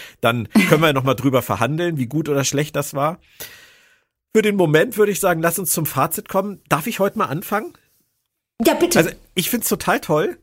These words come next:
Speaker 1: dass sie sich zu Beginn der Staffel diesen Aspekt der Show rausgenommen haben. Das finde ich auch wirklich mutig, wie eingangs schon erwähnt. Ähm, ich glaube auch, das hat damals nicht jedem gepasst, weder hinter den Kulissen noch, äh, auf den Fernsehsesseln.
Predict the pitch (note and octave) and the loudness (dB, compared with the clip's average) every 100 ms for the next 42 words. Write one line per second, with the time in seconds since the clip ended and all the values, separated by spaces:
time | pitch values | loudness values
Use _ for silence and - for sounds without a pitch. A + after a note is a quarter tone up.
0 | _ - E3 F3 D#3+ D3+ D#3 - D#3 D3 | _ -2 0 -2 -4 -6 -6 -4 -4 -2
1 | F3+ G3+ - E3+ F#3 F3+ E3 - - G#3+ | 0 -2 0 -4 -2 -6 -6 -10 -6 -4
2 | A#3 D#3 D3+ F#3 F3 D#3+ C#3+ D3 E3 A2+ | -4 -6 -6 -6 -6 -4 -2 0 0 0
3 | G#2+ A2 G2+ G2+ A2 D3+ - E3 D3+ C3 | -4 -6 -6 -4 -4 -4 -4 -4 -4 -6
4 | C#3 E3+ F#3 D#3 B2+ E3+ G#3+ - D3 - | -6 -6 -6 -4 -2 -2 -4 -4 -4 -2
5 | C3 D#3 D#3 - C#3 G#2+ A2 B2+ A#3 - | -2 -4 -6 -6 -6 -6 -4 -4 -6 -14
6 | _ - _ _ - C#3 C#3 C#3+ - - | _ -20 _ _ 0 0 0 -4 -8 -20
7 | _ - C#3 F3 E3+ D#3+ E3 D#3 D3+ D3+ | _ -6 0 0 0 -4 -2 0 0 0
8 | C3+ D3+ D#3 D#3 C#3 - C3+ - - - | -2 -2 0 0 -2 -4 -4 -4 -8 -14
9 | _ - C3 D3 C#3 C3+ - C#3+ F#3+ E3+ | _ -4 0 2 2 0 0 -2 0 -4
10 | E3 E3+ D#3+ D#3+ D3 C#3 - - B2+ G#2+ | -2 -2 -2 -2 0 -2 -2 -2 -2 0
11 | B2 - B2 - C3 D3 D3+ D#3 - E3+ | -4 -4 -4 0 -2 0 -4 -4 -4 -8
12 | E3+ | -10